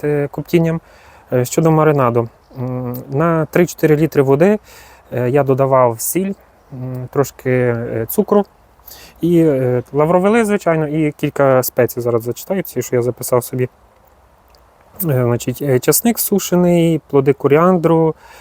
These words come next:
е, насіння кропу, перець чорний, імбир, базилік, перець червоний, чилі,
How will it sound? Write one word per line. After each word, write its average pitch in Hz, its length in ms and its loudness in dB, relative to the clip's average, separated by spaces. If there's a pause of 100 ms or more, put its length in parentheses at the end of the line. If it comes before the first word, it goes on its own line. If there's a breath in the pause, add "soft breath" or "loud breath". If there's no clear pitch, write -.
(240 loud breath)
е, 131 80 0
насіння 131 500 0
кропу, 156 840 2
перець 147 360 0
чорний, 165 520 2
імбир, 147 380 0
базилік, 139 580 -2 (320 loud breath)
перець 131 240 0
червоний, 160 520 2 (680 loud breath)
чилі, 156 440 0